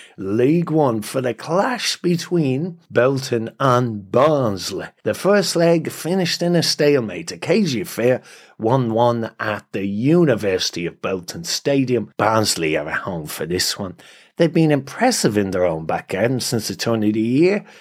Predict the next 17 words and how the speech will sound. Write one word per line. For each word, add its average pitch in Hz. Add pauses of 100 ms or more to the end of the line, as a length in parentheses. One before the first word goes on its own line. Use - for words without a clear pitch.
(160)
The 107
Reds 113
have 92
won 107
nine 123
of 98
the 85
twelve 101
league 90
games 127 (400)
they've 92
participated 90
in 92
at 85
Oakwell. 131
Bolton, 139
though, -